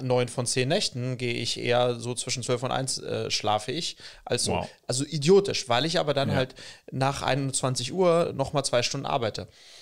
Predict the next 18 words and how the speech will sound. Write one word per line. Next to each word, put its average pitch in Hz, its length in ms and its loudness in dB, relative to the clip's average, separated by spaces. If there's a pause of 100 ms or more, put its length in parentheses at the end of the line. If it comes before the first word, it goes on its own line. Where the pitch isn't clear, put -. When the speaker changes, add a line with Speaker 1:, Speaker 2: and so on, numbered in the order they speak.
(160)
Speaker 1:
So, 131 260 -2 (240)
und, 143 240 -2
und, 143 320 -2
und - 440 -2
das 147 160 2
sind 170 140 -4
dann 147 120 2
so 143 100 -4
Sachen, 147 340 -2
wo 135 140 0
m-, 131 300 -8
mit 131 140 -8
so 143 80 -4
Basics 135 500 0
geht's - 200 -6
eigentlich 123 380 0
schon 117 220 -4
los, 127 640 2